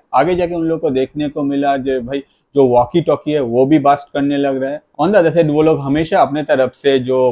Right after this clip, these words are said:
power है उसके भरोसे बैठता नहीं है, अपने तरफ से वो लोग different location में अगर उन लोग को पावर यूज़ करना चाहिए तो वो लोग अपने तरफ से जो solar है equipment वो लगाता था, तो वो solar भी फट गया।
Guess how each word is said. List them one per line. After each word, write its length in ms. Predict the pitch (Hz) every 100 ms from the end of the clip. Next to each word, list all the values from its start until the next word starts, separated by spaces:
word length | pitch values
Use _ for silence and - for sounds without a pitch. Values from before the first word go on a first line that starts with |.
| 117
power 340 | 123 127 151 139
है 160 | 143
उसके 300 | 143 - 143
भरोसे 320 | 123 123 135
बैठता 360 | 135 127 - 139
नहीं 180 | 123 151
है, 60 |
अपने 300 | 180 - 135
तरफ 260 | 131 131 127
से 80 | 139
वो 60 |
लोग 160 | 131 123
different 340 | 123 - 139
location 460 | 123 117 139 139 131
में 180 | 131 139
अगर 400 | - _ - 127
उन 100 | 135
लोग 100 | 127
को 80 | 131
पावर 320 | 123 131 143
यूज़ 220 | 147 -
करना 240 | 143 135 135
चाहिए 360 | 127 117 147
तो 160 | 190 135
वो 80 | 131
लोग 160 | 135
अपने 220 | 143 143 123
तरफ 240 | 127 123
से 140 | - 214
जो 360 | _ _ 135
solar 400 | - 135 139 151
है 140 | 180 151
equipment 440 | - 135 143 175
वो 120 | 156
लगाता 360 | 143 113 110 107
था, 160 | 98 -
तो 60 |
वो 120 | 175 196
solar 320 | 165 170 180
भी 120 | 175
फट 200 | - 120
गया। 240 | 104 107